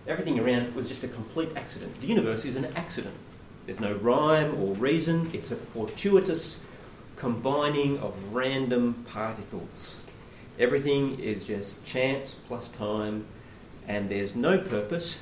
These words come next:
There is no God. Uh, there may be gods. If there are, they're way up there, and you can't know them. You can't interact with them. They don't. We just don't know. Uh, but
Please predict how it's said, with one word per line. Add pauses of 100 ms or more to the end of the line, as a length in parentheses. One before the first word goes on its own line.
(140)
There
is
no
God. (500)
Uh,
there
may
be
gods. (340)
If
there
are,
they're
way
up
there,
and
you
can't
know
them.
You
can't
interact
with
them.
They
don't. (760)
We
just
don't
know. (880)
Uh, (280)
but